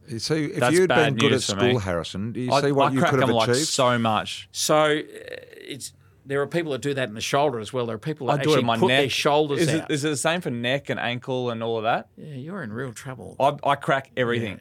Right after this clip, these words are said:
Speaker 2: Yeah, this is not good.
Speaker 1: Um,
Speaker 2: We might have to
Speaker 1: i-, is there a most common injury when we wrap, bef-, just before we wrap that, is, is there a most common injury from the shoulder down? That's question one. And question two, I don't know why I ask two at a time, it just dawned on me.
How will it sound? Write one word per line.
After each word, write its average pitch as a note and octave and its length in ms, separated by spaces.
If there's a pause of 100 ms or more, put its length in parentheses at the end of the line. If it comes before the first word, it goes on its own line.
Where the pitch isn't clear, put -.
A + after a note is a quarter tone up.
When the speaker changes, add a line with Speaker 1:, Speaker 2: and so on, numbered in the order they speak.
(380)
Speaker 2:
Yeah, A#2 160
this A2 160
is G#2+ 120
not A2+ 220
good. G2 280 (500)
Speaker 1:
Um, D3 340
Speaker 2:
We - 60
might A#2 200
have A2+ 120
to - 220
Speaker 1:
i-, - 140
is F3 220
there G3+ 160
a F3+ 200
most D#3+ 400
common D3+ 480
injury G2 340
when A2 280
we G#2+ 120
wrap, G#2+ 340
bef-, G2+ 200
just - 180
before A2 240
we G2 80
wrap F2+ 180
that, F2 200
is, A#2+ 280
is C#3+ 180
there D#3 160
a C#3+ 40
most C#3 320
common C#3 500
injury F#2 540
from G#2 160
the F#2 60
shoulder G#2 320
down? F2 360 (420)
That's - 140
question G#2 400
one. E2 160
And G2 140
question A2+ 400
two, F2+ 260
I E2+ 60
don't F#2+ 120
know E2 60
why D#2+ 240
I D#2+ 40
ask - 260
two F#2 140
at D#2+ 60
a D#2 40
time, E2+ 320 (640)
it - 60
just - 220 (260)
dawned G#2+ 300
on D#2+ 80
me. D2 180